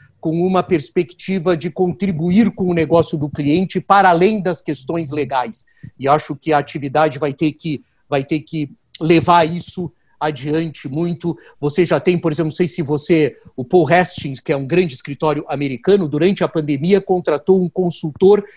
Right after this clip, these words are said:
de ciências da vida. Ele não é advogado, não é nada, um consultor de ciências da vida. Fechou, por conta disso, cinquenta contratos com grandes empresas farmacêuticas,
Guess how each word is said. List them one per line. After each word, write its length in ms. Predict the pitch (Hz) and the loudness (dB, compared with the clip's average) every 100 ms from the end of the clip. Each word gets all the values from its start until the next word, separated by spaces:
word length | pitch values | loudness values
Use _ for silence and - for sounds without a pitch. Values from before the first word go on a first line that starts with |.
| - | -4
de 140 | 160 | -2
ciências 400 | - 214 220 220 | 2 2 4 2
da 140 | 170 180 | 4 2
vida. 400 | 160 156 123 - - - | 2 -2 -4 -6 -12 0
Ele 100 | 196 | 4
não 140 | 208 233 | 6 6
é 80 | |
advogado, 680 | 240 185 175 151 165 202 185 | 4 2 -4 0 2 2 0
não 100 | 175 | -8
é 40 | 165 | -8
nada, 220 | 131 - | -10 -10
um 120 | 185 | -14
consultor 720 | 160 240 233 - 180 - 240 240 | -8 -6 -8 -8 -12 -4 -4 -2
de 120 | 202 | -10
ciências 580 | - 196 240 233 226 220 _ - | -8 -4 -4 -4 -6 -6 _ -2
da 120 | 196 | -2
vida. 380 | 143 123 - - _ _ _ _ _ _ _ _ | -2 -10 -12 -20 _ _ _ _ _ _ _ _
Fechou, 760 | - 277 277 - 254 233 254 _ _ _ _ _ - | -4 0 0 4 6 6 2 _ _ _ _ _ -8
por 140 | 185 - | -8 -2
conta 380 | 285 311 285 180 | 0 2 0 -2
disso, 460 | 165 226 - 226 | -2 -4 -4 -10
cinquenta 800 | - - 285 240 311 349 311 262 | -10 -4 -2 2 4 4 4 -2
contratos 760 | 247 208 190 190 196 - 190 - | 0 -2 0 0 0 -4 -12 -8
com 240 | 220 185 | -2 2
grandes 640 | 202 262 269 220 240 - - | 6 6 4 0 -2 -4 -4
empresas 560 | 190 - 220 220 202 | -2 2 2 4 0
farmacêuticas, 680 | - 196 165 - 226 226 | 0 2 2 2 0 2